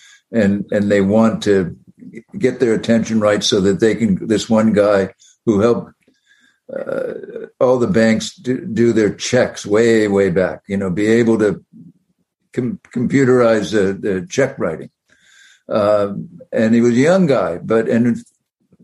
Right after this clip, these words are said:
and incredibly successful. But he wanted to go back to, to high s-, to,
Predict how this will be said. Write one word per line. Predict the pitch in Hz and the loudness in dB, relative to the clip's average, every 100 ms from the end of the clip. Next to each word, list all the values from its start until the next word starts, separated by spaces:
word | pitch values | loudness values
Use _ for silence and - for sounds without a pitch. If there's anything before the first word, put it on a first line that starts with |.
| - - - - | -20 -20 -14 -10
and | 117 117 | -8 -8
incredibly | - 127 117 - 175 180 170 143 127 | -4 -2 -4 -6 0 2 2 2 0
successful. | - - 117 104 - 92 - _ _ _ _ | -2 -4 0 0 -2 -12 -12 _ _ _ _
But | 127 | -2
he | 113 190 | 2 4
wanted | 180 156 135 | 4 2 2
to | |
go | 117 127 | 2 0
back | 117 123 120 - | 2 0 0 -6
to, | - 92 - - | -6 -6 -6 -2
to | 120 98 98 90 - | 0 0 -4 -8 -16
high | 87 101 135 | -6 -2 -2
s-, | 135 - - - | -4 -14 -16 -4
to, | 110 - | -2 -4